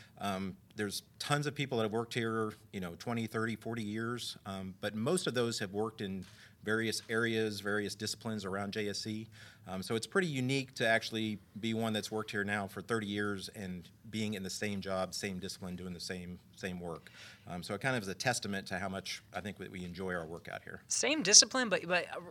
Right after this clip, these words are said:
Speaker 2: really, I mean, I'm sure things are changing all the time. And of all the people, you must know everyone. <laughs> Honestly, because you're, you're, you're, you have so many different areas that you're hitting, right?
Speaker 1: Yeah.
Speaker 2: And you see some of the same people in different roles.
Speaker 1: Exactly.
Speaker 2: Yeah.
Speaker 1: And, and you see them grow.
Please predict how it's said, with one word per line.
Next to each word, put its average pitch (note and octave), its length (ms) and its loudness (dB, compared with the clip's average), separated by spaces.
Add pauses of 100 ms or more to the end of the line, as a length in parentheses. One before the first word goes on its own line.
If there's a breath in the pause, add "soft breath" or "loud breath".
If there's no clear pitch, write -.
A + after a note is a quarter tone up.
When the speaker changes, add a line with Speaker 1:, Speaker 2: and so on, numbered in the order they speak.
(120)
Speaker 2:
really, G#3+ 280 4
I D#3+ 60 8
mean, D#3 260 2
I'm C#3+ 240 0
sure D3+ 220 4
things D3+ 260 -2
are C3 60 0
changing D#3 420 0
all C#3+ 160 0
the D3 120 -2
time. D3 340 4
And C#3+ 180 2
of C#3+ 220 0
all G3 160 10
the F3+ 80 -2
people, C3 380 -2
you C#3 220 -4
must D3 280 8
know B2 240 0
everyone. - 1300 6 (100)
<laughs> G#3 400 2
Honestly, A3 340 12
because E3 220 6
you're, F#3+ 140 6
you're, F#3+ 320 8
you're, F#3 280 4 (120)
you F3+ 140 2
have F3 100 4
so F#3 280 6
many F3+ 260 0
different E3 220 -2
areas F3 280 0
that C3 100 0
you're A#2+ 80 -4
hitting, A#2+ 340 -2
right? A#2 140 6
Speaker 1:
Yeah. F#2+ 180 8
Speaker 2:
And D3+ 220 4
you D#3 60 2
see F3 240 2
some E3+ 160 4
of D3+ 40 -2
the D3 60 8
same D#3 240 10
people D#3 320 -4
in C#3+ 60 -2
different C3+ 260 -2
roles. C#3+ 380 2
Speaker 1:
Exactly. F#2 560 -2
Speaker 2:
Yeah. C#3 340 6
Speaker 1:
And, A2+ 80 2
and F#2+ 80 -4
you F#2 60 -4
see A2+ 160 0
them A2+ 120 0
grow. A2+ 320 2